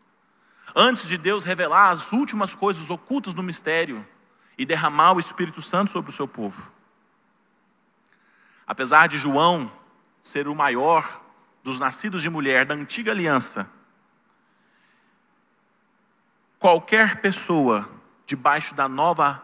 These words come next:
aliança é maior do que ele, porque teve uma revelação mais completa sobre quem Deus é, sobre a história da re-, da redenção, sobre o Espírito Santo de Deus,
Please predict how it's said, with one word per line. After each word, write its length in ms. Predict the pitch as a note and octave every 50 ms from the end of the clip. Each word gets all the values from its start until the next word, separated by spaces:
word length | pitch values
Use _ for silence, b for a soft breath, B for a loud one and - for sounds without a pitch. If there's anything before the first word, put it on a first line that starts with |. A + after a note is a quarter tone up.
| - - -
aliança 720 | B2 C3+ C#3+ D3 D3 D3 C#3+ C3 - - - A2+ G#2 - _ -
é 80 | C3+ C#3
maior 540 | D3 D#3 E3 D#3+ C#3+ D3 D#3+ F3+ F3 D#3
do 100 | C#3 D3
que 180 | C#3+ - D#3+ C#3+
ele, 320 | C3 A#2+ A#2 G#2+ G2+ G2+ - - _ _ B B B B B B B
porque 240 | - D#3+ D#3 - E3+
teve 300 | - - G#3+ G#3+ F#3+ F#3+
uma 140 | F#3+ F#3 E3+
revelação 520 | E3 E3 D#3+ F3 D#3+ D#3 D#3 - G3 F#3
mais 380 | E3+ D#3+ E3 F#3 A3 A#3 - -
completa 560 | - - G3+ G3+ F3+ - F3 F3 E3+ E3 E3+
sobre 260 | - F3+ E3+ E3 D#3+
quem 220 | - - F#3+ F#3+ F3+
Deus 320 | F3+ F#3 F#3 F3 C#3+ D#3+
é, 160 | D#3+ D#3 D3
sobre 220 | - - D#3 D#3 D#3+
a 20 |
história 360 | D#3 - - - G3 G3+ G3
da 80 | F#3 F3
re-, 240 | E3+ F#3 F#3 F3+ F3+ B B B B
da 80 | D3+ D3+
redenção, 480 | D3 F3+ E3+ F3 E3+ E3 - E3+ E3
sobre 220 | - - F3 E3+ F#3
o 20 |
Espírito 380 | F3+ - - B3 C#4 A#3 F#3 -
Santo 180 | - F#3+ F#3
de 60 | F3
Deus, 400 | D#3+ C#3+ A2+ G2 F#2 - - -